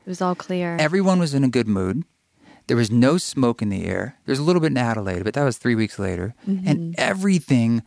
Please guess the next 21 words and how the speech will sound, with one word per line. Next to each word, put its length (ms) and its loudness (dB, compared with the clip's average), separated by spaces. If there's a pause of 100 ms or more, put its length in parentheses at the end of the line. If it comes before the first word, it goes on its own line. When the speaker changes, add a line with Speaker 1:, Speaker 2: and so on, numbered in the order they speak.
(120)
Speaker 2:
was 140 -4
completely 1120 0
lush 580 0
and 180 2
green 440 2
and 160 0
going 420 4
nuts 400 0
'cause 180 -2
it 60 2
had 100 -2
just 200 -6
been 260 0
watered 580 0
and 140 0
it 80 2
had 140 2
a 80 2
week 360 0
to 80 -2
kinda 440 0